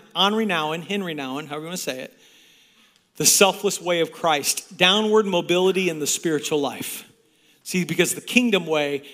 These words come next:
is down and to the left, not up and to the right. The greatest become the servants of all. And if you wanna be first, you'll become last. That's the kingdom. It's upside down, but it's beautiful.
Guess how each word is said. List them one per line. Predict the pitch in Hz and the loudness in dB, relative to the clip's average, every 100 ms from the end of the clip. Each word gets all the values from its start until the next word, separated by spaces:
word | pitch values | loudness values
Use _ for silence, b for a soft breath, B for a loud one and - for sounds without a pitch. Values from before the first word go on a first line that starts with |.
| - | -12
is | 139 | -8
down | 139 165 165 160 | 0 2 2 -2
and | 160 151 | -6 -8
to | 151 | -6
the | 139 | -2
left, | 139 139 - - | -2 -4 -8 -14
not | 165 143 - | -8 -8 -6
up | - - - | -10 -10 -12
and | 160 | -10
to | 143 | -4
the | 139 | -4
right. | 135 135 120 120 - B B - | -4 -8 -10 -18 -20 B B -8
The | |
greatest | 151 175 196 170 - - | 0 6 6 4 -2 -6
become | - 156 151 | -8 -8 -6
the | 135 | -4
servants | - 151 131 - | 0 0 -2 -10
of | 135 | -12
all. | 120 82 - _ _ _ _ _ _ _ _ - | -12 -16 -20 _ _ _ _ _ _ _ _ -14
And | 160 | -10
if | 147 175 | -8 -4
you | |
wanna | 170 180 175 | 0 2 2
be | 160 156 | -2 -4
first, | - 170 151 - - | 0 2 2 0 -8
you'll | 135 | -12
become | 139 117 120 | -12 -16 -18
last. | 101 78 - - - - _ _ _ _ _ _ | -18 -16 -18 -16 -16 -20 _ _ _ _ _ _
That's | 180 170 - | -2 -2 -2
the | - | -6
kingdom. | - 147 117 - _ | -14 -20 -20 -20 _
It's | - | -8
upside | - - 160 156 | -8 -6 -4 -2
down, | 151 151 127 117 | -2 -4 -8 -14
but | |
it's | 113 - | -20 -18
beautiful. | 151 117 104 - | -18 -18 -20 -20